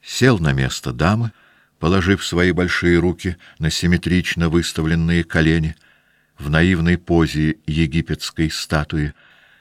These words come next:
и решил про себя, что всё это так именно должно быть,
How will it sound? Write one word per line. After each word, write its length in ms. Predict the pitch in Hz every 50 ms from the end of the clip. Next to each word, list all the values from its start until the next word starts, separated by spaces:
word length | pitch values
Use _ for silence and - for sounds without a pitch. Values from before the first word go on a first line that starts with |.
| _ _ _ _ _ _ _ _ _ _ _ _ -
и 100 | 87 87
решил 360 | 87 92 - - 160 170 160
про 160 | - 131 107
себя, 520 | - - 92 82 76 78 69 67 67 71 - _ _ _ _ _ _ _ _ _ _
что 280 | - - - - 73
всё 240 | - - - - 120
это 300 | 147 156 160 156 - 151
так 480 | - _ - 101 117 139 - - - -
именно 480 | 107 123 120 131 123 120 120 117 117
должно 500 | 98 90 95 98 87 - - 80 95 104
быть, 540 | 87 73 73 71 64 - - - - - -